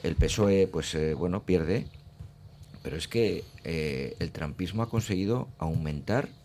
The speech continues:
tanto Vox como el P P, y eso sí que me parece muy peligroso porque se vota con la víscera. No se habló nada en absoluto de los problemas que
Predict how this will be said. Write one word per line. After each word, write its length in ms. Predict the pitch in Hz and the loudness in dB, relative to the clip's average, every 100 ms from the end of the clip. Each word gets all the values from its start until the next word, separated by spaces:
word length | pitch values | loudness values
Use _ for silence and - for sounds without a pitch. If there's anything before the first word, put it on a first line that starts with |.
| - - - - - - | -20 -20 -20 -20 -20 -8
tanto 300 | 87 92 98 | -4 -2 -2
Vox 260 | 101 156 - | 0 -2 -2
como 160 | 85 | -2
el 80 | 76 | -2
P 140 | - 107 | -2 0
P, 260 | 117 - - - - - | 2 0 -6 -20 -20 -10
y 140 | 82 95 | 0 2
eso 160 | 104 135 | 2 0
sí 120 | - | 2
que 100 | 104 | 2
me 60 | |
parece 240 | - 104 104 | 2 0 0
muy 120 | 92 | 0
peligroso 380 | 82 95 123 92 | 0 0 0 -2
porque 200 | 82 80 | -4 -2
se 100 | 82 | -2
vota 220 | 98 123 | 0 0
con 120 | 92 | 0
la 60 | 80 | 0
víscera. 400 | 95 - 64 - - | 0 -2 -6 -4 0
No 160 | 127 | 2
se 120 | - | 2
habló 280 | 117 104 - - | 2 0 -2 2
nada 560 | 117 151 170 190 196 - - | 4 4 4 2 -2 -6 -6
en 120 | 95 92 | -4 -4
absoluto 640 | - 104 113 117 123 127 - - - - | -4 -2 -2 -2 -2 -4 -8 -18 -18 -4
de 100 | 95 | 0
los 160 | 92 - | 0 0
problemas 540 | 95 104 151 165 151 | 2 4 6 4 0
que 380 | - 135 131 | 0 0 0